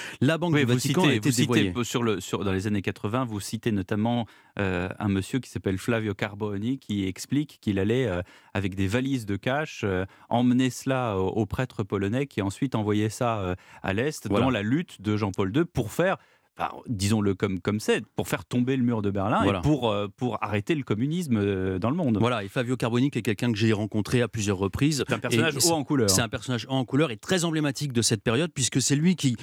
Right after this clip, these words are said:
Speaker 1: enfin, il fait partie des personnages qui sont des porteurs de mallettes, mais il est, il est en lien aussi avec la loge maçonnique P deux, avec, euh, la mafia. Il les connaît, il les fréquente, et, euh, en même temps, il est, euh, engagé dans cette lutte contre le, le, le bloc de l'Est,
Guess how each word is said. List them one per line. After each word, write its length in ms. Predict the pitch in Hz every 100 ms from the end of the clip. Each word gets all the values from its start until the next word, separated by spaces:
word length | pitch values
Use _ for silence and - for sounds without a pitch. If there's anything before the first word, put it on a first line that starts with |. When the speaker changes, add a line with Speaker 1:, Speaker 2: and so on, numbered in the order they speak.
| -
Speaker 1:
enfin, 200 | - 123
il 80 | 139
fait 100 | 185
partie 260 | 175 156 208
des 120 | 143
personnages 400 | 131 117 131 127
qui 120 | - 110
sont 120 | 123
des 100 | 110
porteurs 340 | 120 - 113
de 100 | 98
mallettes, 340 | 95 185 226 - - 143
mais 200 | 123 135
il 160 | 143 143
est, 40 | 151
il 240 | 156 151
est 40 |
en 140 | 160 151
lien 200 | 143 151
aussi 400 | 143 127 156 147
avec 240 | 110 107
la 80 | 113
loge 320 | 117 127 101
maçonnique 600 | 98 98 107 101 110 104
P 120 | - 110
deux, 180 | 160 196 - -
avec, 340 | 120 143 - - - 107
euh, 140 | 104
la 100 | 117
mafia. 360 | 101 - 208 208
Il 180 | 135 123
les 80 | 123
connaît, 300 | 165 190 226 - - -
il 120 | 131
les 80 | 131
fréquente, 480 | - - 202 - - - -
et, 240 | 151 180 135
euh, 200 | 131 131
en 80 | 139
même 220 | 131 113
temps, 260 | 165 190 196
il 240 | 131 127
est, 120 | 139
euh, 160 | 117 110
engagé 420 | 123 127 120 143
dans 100 | 143
cette 240 | 113 113 -
lutte 140 | 147
contre 300 | 143 139 139
le, 160 | 117 110
le, 80 | 110
le 140 | 113
bloc 220 | 104 107
de 80 | 104
l'Est, 300 | 135 185 -